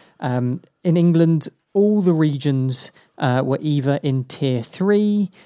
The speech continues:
or tier four, um, as of the thirty-first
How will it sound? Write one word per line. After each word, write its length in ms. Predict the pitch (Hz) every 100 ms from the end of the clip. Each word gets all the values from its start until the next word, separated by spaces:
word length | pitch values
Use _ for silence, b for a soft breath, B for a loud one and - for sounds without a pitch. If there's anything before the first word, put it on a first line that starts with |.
| b
or 220 | 143 117
tier 260 | - 127 120
four, 680 | - 202 196 190 185 185 180 b b
um, 300 | 143 131 127 143
as 200 | 135 139
of 120 | 127
the 60 |
thirty-first 800 | 139 147 135 139 151 135 131 -